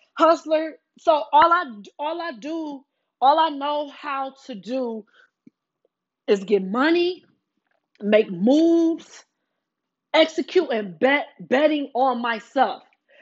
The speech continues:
Everything I got going on right now, some of y'all familiar, some of y'all not. I just, uh, you know, and I say this humbly,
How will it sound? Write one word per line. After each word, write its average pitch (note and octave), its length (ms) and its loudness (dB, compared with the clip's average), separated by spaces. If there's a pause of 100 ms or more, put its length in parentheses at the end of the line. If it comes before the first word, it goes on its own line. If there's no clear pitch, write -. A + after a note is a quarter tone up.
(200)
Everything D#4+ 400 2
I D#4 100 0
got D4 220 0
going C#4+ 300 -2
on C#4 200 0
right C#4 200 0
now, C#4 480 -4 (1160)
some B3+ 260 2
of C#4 60 4
y'all B3+ 200 8
familiar, B3 400 4
some B3+ 240 4
of A#3+ 60 2
y'all A3+ 240 6
not. G#3+ 320 -2 (1600)
I A3+ 240 4
just, B3 280 -8 (120)
uh, B3 300 -4
you B3 120 -10
know, G#3 340 -8 (140)
and A3+ 120 -10
I B3 100 -6
say C4 220 0
this - 200 -4
humbly, C4 600 -10